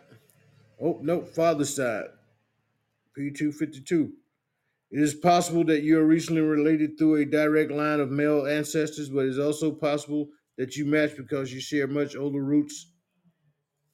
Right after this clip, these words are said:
in the same part of the world. Wow. So on my father's side, Ryan Turner. Hello, Ryan Turner. How you doing, Ryan Turner?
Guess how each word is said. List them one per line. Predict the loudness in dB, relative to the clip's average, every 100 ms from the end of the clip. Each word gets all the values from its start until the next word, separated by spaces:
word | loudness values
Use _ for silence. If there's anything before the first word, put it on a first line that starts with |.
| _ _ _ _ _ _ _ _ _ _
in | -8 -6
the | -6
same | -4 -2 -2 -2
part | 0 0 0
of | -2
the |
world. | -2 -2 -2 -6 -12 _ _ _ _ _ -18
Wow. | -10 -6 -6 -6 -10 -16 _ _ _
So | -16
on | -12
my | -12
father's | -10 -6 -4 -4 -4
side, | -4 -6 -6 -12 _ _ _ _ _ _ _
Ryan | -8 -4 -2 -2
Turner. | -2 -2 -2 -8
Hello, | -2 2 2
Ryan | 2 2 0 0
Turner. | -2 -2 -4 -6 _ _ _ _ _ _ _ _ _ _ _ _ _ _ _ _ _ _ _ _ _ _ _ _ _ _ _ _ _ _ _ _ -6
How |
you | -2 0
doing, | 2 2 2 0
Ryan | 0 -2
Turner? | -2 0 0 -2